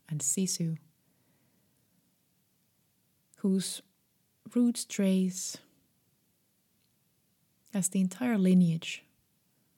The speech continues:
to the beginning of our collective story.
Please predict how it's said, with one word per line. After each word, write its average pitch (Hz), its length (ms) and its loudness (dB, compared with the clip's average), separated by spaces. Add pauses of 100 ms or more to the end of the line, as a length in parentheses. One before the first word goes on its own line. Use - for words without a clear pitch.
(1500)
to 214 100 -6
the 185 100 -2
beginning 185 460 4
of 170 180 0
our 175 240 -2
collective 170 520 -4
story. 170 560 -6